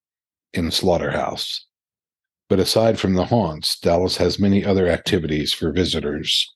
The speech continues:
young and old alike. And the Dallas Zoo also hosts an evening of carnival-like events for families, including trick-or-treating. Now, we do know the Texas Chainsaw Massacres originated in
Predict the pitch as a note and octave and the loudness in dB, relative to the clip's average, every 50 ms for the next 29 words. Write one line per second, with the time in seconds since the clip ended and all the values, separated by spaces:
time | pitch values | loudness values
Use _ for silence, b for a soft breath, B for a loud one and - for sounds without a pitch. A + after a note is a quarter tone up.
0 | _ _ _ _ _ _ - F2+ E2+ D2 C2 C#2 C#2+ - - - - - E2 E2+ | _ _ _ _ _ _ -2 -2 0 0 -2 -4 -6 -10 -12 -12 -8 -6 -4 -4
1 | E2 E2+ E2+ D2+ C#2+ D#2+ F2+ F2+ E2+ D2+ D2+ - - - - - _ _ _ _ | -2 -2 -2 -2 0 0 0 0 0 0 -2 -2 -4 -8 -10 -10 _ _ _ _
2 | _ _ _ _ _ _ - G#2 A2 A2+ A2 G#2+ B2 A#2 A#2 C3+ A#2+ A#2 G#2+ G#2 | _ _ _ _ _ _ 2 4 4 4 4 4 4 4 4 4 4 4 4 2
3 | G2 F#2+ G2+ B2+ B2+ G#2+ D#2+ C#2 - - _ _ _ _ _ _ _ _ _ _ | 0 2 4 4 4 4 2 0 -4 -12 _ _ _ _ _ _ _ _ _ _
4 | _ _ G2+ G2 F#2+ - - F#2 D#2 D2 F2+ E2+ - - - F#2 F2 F2+ F2 D2+ | _ _ -2 -2 -2 0 0 0 0 2 0 0 0 -2 -2 -2 0 0 0 0
5 | C#2+ C#2+ C2+ C#2 C#2+ D2 C#2+ C#2+ D2 E2 - - - - _ _ _ _ _ _ | -2 -2 -4 -4 -4 -6 -6 -6 -8 -10 -12 -16 -20 -20 _ _ _ _ _ _
6 | _ _ - - - A2 G2 F2 D#2+ E2 E2 D#2 D#2+ D#2+ D#2+ - - D#2 D2 D#2+ | _ _ -4 0 0 2 2 2 2 0 0 2 2 0 0 0 0 0 0 0
7 | C#2+ B1+ B1+ - - - - - - - D#2 D2 D2+ D2 - - - C3 C3 G#2+ | 0 -2 -2 -2 -2 -2 -2 -2 -2 -2 -2 -2 -2 -4 -6 -2 0 2 2 2
8 | E2+ E2 D2 C#2+ C#2+ D#2+ - - b b b b b b b b b _ B2+ B2+ | 0 -2 -4 -6 -8 -8 -8 -8 b b b b b b b b b _ 2 2
9 | B2+ - - A2+ G2+ F#2+ G2 F#2+ F2+ E2 - - G2 F2 - - D#2+ - - F2 | 4 4 2 2 4 4 4 2 2 0 0 0 0 0 0 -2 -2 0 0 0
10 | D#2 - - - C#2+ - _ _ _ _ _ _ _ _ _ _ _ _ _ _ | 0 -2 -4 -10 -12 -14 _ _ _ _ _ _ _ _ _ _ _ _ _ _
11 | _ - - _ _ _ _ _ _ _ _ - D#2+ D#2+ D#2 D#2 D#2 D#2+ D#2+ E2 | _ -20 -20 _ _ _ _ _ _ _ _ -12 -10 -10 -8 -8 -6 -4 -2 0
12 | E2+ D2+ D#2+ F#2+ F2+ E2+ E2+ F2 E2+ E2 E2 D#2+ D#2 - - - G2 F2+ - - | 0 2 4 4 4 4 4 4 4 4 4 2 2 0 0 0 0 0 0 -2
13 | F#2+ - - - - G2 F#2+ F2 - - F2 F2 F2 F2+ G2 A#2+ - - - - | -2 -2 0 0 0 0 0 0 0 0 -2 -2 0 2 2 2 2 2 0 0
14 | E2 D#2+ E2+ F2+ F2+ - E2 D#2+ D#2 - - F2+ F#2 F2+ F#2 F#2 F#2 F#2 E2 D#2+ | 0 0 0 0 -2 -2 -2 -4 -4 -4 -4 -2 0 0 0 2 2 0 0 0
15 | D2+ C2+ D2+ D#2 C#2 C#2+ D2+ C#2 C#2 C#2+ D2 | -2 -2 -2 -2 0 0 0 0 -2 -4 -6